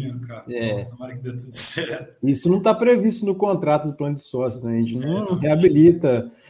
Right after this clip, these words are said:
Speaker 2: nenhum casamento, nem nada, não. Isso é por conta de vocês.
Speaker 1: Não nos responsabilizamos, né?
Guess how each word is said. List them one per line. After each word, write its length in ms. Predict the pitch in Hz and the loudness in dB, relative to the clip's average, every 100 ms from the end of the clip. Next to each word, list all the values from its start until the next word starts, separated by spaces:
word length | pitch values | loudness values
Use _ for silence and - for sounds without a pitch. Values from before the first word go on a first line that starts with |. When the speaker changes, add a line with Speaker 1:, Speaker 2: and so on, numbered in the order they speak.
| - 107 | -14 -6
Speaker 2:
nenhum 220 | 123 127 | -4 0
casamento, 680 | 135 127 120 107 113 143 123 | 0 0 0 0 -2 -4 -6
nem 120 | 147 | -6
nada, 300 | 233 226 294 | -4 -4 -4
não. 160 | 160 113 | -4 -2
Isso 140 | 113 | 0
é 120 | 117 | -2
por 180 | 117 139 | -2 -6
conta 240 | 147 147 160 | -6 -6 -4
de 100 | 147 | -2
vocês. 600 | 180 226 - 113 - _ _ _ _ | -2 -2 0 -2 -2 _ _ _ _
Speaker 1:
Não 220 | 123 113 127 | -16 -12 -8
nos 160 | 131 | -6
responsabilizamos, 1200 | 135 - 139 135 131 127 135 135 113 107 107 107 | -6 -8 -8 -8 -8 -8 -8 -6 -6 -8 -12 -14
né? 140 | 110 | -12